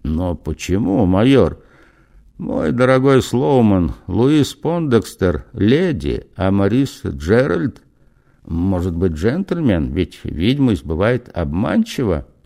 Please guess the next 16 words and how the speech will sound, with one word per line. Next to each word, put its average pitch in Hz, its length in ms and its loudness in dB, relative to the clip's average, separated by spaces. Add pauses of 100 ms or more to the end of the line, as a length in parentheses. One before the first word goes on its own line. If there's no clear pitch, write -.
(680)
«Фу!» — 117 640 4
с - 80 -16
презрением 104 680 2
сказал 82 440 -2
Кроссман. 71 560 -6 (320)
«Торговец 107 680 4
лошадьми? 101 680 0 (300)
Майор 95 720 2
прав. 82 400 -2 (460)
Это 120 360 2
неправдоподобно». 78 1160 -2 (600)
«Ах, 156 420 2
джентльмены!» — 123 1160 4
продолжал 90 560 0
пехотный 87 560 -2
офицер, 123 520 0